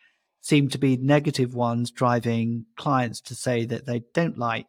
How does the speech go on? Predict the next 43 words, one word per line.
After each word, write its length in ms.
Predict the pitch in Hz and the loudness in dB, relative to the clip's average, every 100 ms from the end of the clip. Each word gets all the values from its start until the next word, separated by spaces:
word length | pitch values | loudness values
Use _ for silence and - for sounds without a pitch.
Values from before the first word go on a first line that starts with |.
| _ - | _ -12
salespeople 640 | - 117 110 117 107 117 | -6 -4 -4 -6 -6 -4
or 220 | 113 107 - - | -4 -6 -8 -10
sales 320 | 131 117 - | -4 -4 -4
approaches." 600 | - 117 - - 120 - | -6 -6 -6 -10 -8 -4
And 120 | 120 | -2
then 120 | 123 | 0
we 100 | 123 | -2
had 220 | 120 117 | -2 -4
these 200 | 120 117 | -4 -4
set 200 | - 120 | -4 -4
of 120 | 117 110 | -6 -10
four 380 | - 131 113 | -6 -4 -2
that 140 | 120 107 | -4 -8
were 80 | - | -10
positive. 500 | - 190 - 107 113 | -4 -4 -4 -10 -8
"What 160 | 104 | -12
do 100 | - | -12
you 40 | 127 | -4
think?" 440 | 214 151 95 - _ - - - - - _ _ _ _ _ _ _ | 0 0 -2 -14 _ -20 -20 -20 -20 -20 _ _ _ _ _ _ _
And 180 | 156 151 | 2 4
it, 180 | 160 - _ _ - | 4 0 _ _ 2
I 160 | 156 | 4
remember 480 | 170 190 214 175 143 - - | 6 4 4 4 2 -2 -2
at 180 | 147 | 2
H 260 | 165 147 - | 4 2 0
P, 240 | 185 185 | 0 2
they, 220 | 151 139 147 | 2 2 0
it 280 | 147 147 | 0 -2
took 200 | - 175 | 0 -4
them 180 | 147 135 | -2 -2
thirty 400 | 127 170 147 - | 0 2 2 0
seconds 560 | - 160 151 - 131 131 | -2 0 0 0 -2 -2
to 100 | 135 | -10
say, 300 | - 123 113 | -2 -2 -2
"That's 220 | - - | -4 -4
exactly 580 | 151 135 143 - - 120 | -6 0 0 0 -2 -4
how 220 | 127 127 | -4 -6
we 140 | 127 | -6
need 280 | 123 117 127 127 _ | -6 -6 -8 -12 _
our 140 | 123 117 | -6 -6
salespeople 540 | 131 123 - 117 117 | -4 -6 -4 -6 -4
to 60 | 117 | -6
sell." 500 | - 120 113 113 | -4 -4 -4 -8